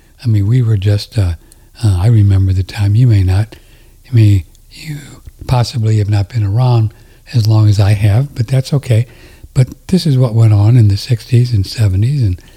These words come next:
and eighties. And, and, uh, even if you came in in seventy or eighty or ninety, whatever,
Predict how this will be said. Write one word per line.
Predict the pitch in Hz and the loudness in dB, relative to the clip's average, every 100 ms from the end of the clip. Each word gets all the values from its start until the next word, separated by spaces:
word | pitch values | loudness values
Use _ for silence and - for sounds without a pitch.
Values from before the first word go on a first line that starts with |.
| - - - - | -20 -20 -20 -2
and | 110 | 2
eighties. | 95 95 127 139 | 2 2 2 0
And, | 101 90 - _ - _ - - - - | -2 -4 -10 _ -20 _ -20 -20 -10 0
and, | 107 98 98 | 2 2 2
uh, | 95 90 - _ - - - | 0 -2 -10 _ -20 -6 0
even | 110 | 0
if | 101 117 | 2 0
you | 107 | 0
came | 117 107 | 2 2
in | 101 98 | 4 2
in | 92 92 - - | 0 -2 -10 -20
seventy | - 120 107 117 117 | -4 -2 0 0 0
or | 92 | 0
eighty | 98 104 104 | 0 0 0
or | 95 | 0
ninety, | 90 92 113 175 | -2 -2 -2 -2
whatever, | 107 104 160 | 0 2 0